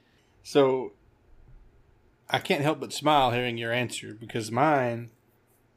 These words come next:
is extremely similar, actually. <laughs> Um, it's a scene that is in the midst of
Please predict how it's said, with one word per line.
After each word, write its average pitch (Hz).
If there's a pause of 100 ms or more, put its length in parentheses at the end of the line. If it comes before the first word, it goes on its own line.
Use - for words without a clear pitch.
(680)
is 135
extremely 135
similar, 113 (840)
actually. 110 (1000)
<laughs> - (420)
Um, 117 (800)
it's 143
a 131
scene 160
that 120
is 117
in 127
the 120
midst 139
of 113